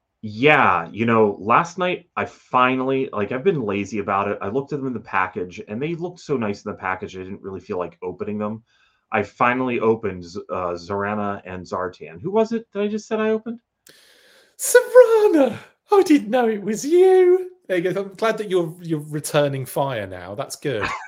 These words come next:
Speaker 1: Yeah, so I, I finally opened those last night.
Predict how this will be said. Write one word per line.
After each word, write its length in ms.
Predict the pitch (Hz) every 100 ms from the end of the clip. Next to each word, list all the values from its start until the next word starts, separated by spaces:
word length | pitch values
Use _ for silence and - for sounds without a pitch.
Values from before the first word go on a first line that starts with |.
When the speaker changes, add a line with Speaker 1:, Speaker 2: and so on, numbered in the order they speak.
| 762 698 - _ _ _ _ _ _ _ - _ _ _ -
Speaker 1:
Yeah, 280 | 147 120 82
so 180 | -
I, 140 | 151 151 139
I 80 |
finally 360 | 135 180 165 143
opened 340 | 135 143 143 107
those 280 | 104 95
last 340 | 104 95 87 -
night. 320 | 87 78 -